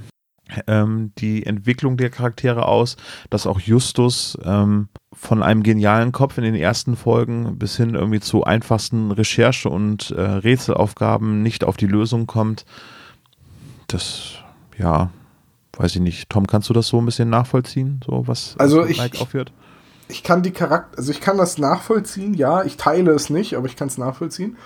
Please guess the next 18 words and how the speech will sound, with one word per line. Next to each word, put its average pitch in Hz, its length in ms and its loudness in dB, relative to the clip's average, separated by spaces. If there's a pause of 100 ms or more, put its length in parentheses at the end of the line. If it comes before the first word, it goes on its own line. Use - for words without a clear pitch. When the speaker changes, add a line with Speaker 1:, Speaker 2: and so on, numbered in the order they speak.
(140)
Speaker 1:
Hm. 113 240 -4
Speaker 2:
Ähm, 135 300 0 (120)
ich, 139 200 -6
ich - 100 -8
teile 190 220 2
es 196 120 0
in 165 100 0
dem 170 240 2
Sinne, 165 560 0
dass, - 760 -4 (1800)
äh, 160 160 4
ich 185 120 0
fang 185 160 4
mal 131 140 4
anders 113 280 -4
an. 101 200 -10
Also, 151 360 2 (440)
äh, 135 180 4